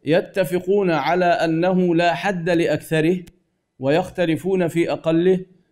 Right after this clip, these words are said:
فمنهم من يقول يطلق الم-، الاعتكاف على ما يسمى المكث ولو كان المرور من المسجد مع النية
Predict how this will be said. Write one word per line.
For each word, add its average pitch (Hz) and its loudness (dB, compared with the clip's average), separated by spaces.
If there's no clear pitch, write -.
فمنهم 175 0
من 170 0
يقول 165 2
يطلق 165 0
الم-، 147 0
الاعتكاف 143 -2
على 156 2
ما 151 2
يسمى 170 0
المكث 160 0
ولو 143 0
كان 170 -2
المرور 165 2
من 175 0
المسجد 175 0
مع 165 0
النية 196 0